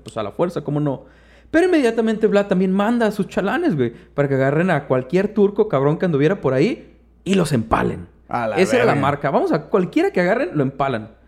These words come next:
Speaker 1: Esa es la orden, güey. Ya después de todo su desmadre, Vlad se comunicó con el <laughs> sultán ya, ya directamente y le dijo que la neta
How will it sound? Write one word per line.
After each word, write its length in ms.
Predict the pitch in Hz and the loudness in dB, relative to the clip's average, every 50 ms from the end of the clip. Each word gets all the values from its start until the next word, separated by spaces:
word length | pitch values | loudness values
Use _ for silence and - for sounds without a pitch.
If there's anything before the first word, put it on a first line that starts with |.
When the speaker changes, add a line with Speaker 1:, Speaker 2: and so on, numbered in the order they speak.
| _ _ - | _ _ -6
Speaker 1:
Esa 180 | 160 175 - | -6 -4 -2
es 60 | 220 185 | 0 2
la 80 | 139 123 | 2 2
orden, 360 | 131 139 147 143 123 110 104 | 2 0 -2 -4 -6 -6 -8
güey. 120 | 98 98 - _ _ _ _ - - - - - - _ _ _ - | -10 -12 -14 _ _ _ _ -20 -20 -20 -20 -20 -20 _ _ _ -2
Ya 120 | - 269 | 0 2
después 240 | 320 302 311 302 302 | 2 2 2 0 0
de 80 | 294 285 | 0 2
todo 160 | 294 277 269 | 0 0 -2
su 100 | 269 294 | 0 -2
desmadre, 400 | 262 220 208 208 208 226 233 240 233 - - - _ - | -2 0 0 2 2 2 0 -2 -4 -10 -20 -20 _ -12
Vlad 360 | - 135 127 170 185 185 196 190 | -6 0 2 2 2 2 -2 -2
se 140 | - 214 | -2 -2
comunicó 360 | 214 160 151 143 131 - 147 143 | 0 0 0 0 0 0 0 0
con 120 | 160 170 | 2 2
el 100 | 180 175 | 0 0
<laughs> 20 | - | 0
sultán 540 | - - 151 131 - - - 208 226 220 165 | 0 0 0 0 0 0 -2 0 2 2 2
ya, 220 | 143 147 170 156 | 2 2 0 2
ya 140 | 151 151 151 | 2 4 4
directamente 640 | 147 151 147 143 147 - 170 220 254 254 254 254 262 | 4 2 0 -2 -2 -2 -2 0 0 -2 -2 -2 -2
y 20 | |
le 60 | 220 233 | 0 0
dijo 120 | 233 226 | 0 0
que 60 | - | 0
la 100 | 196 160 | 0 0
neta 340 | 170 190 202 208 233 233 233 | 0 0 0 0 0 -2 -2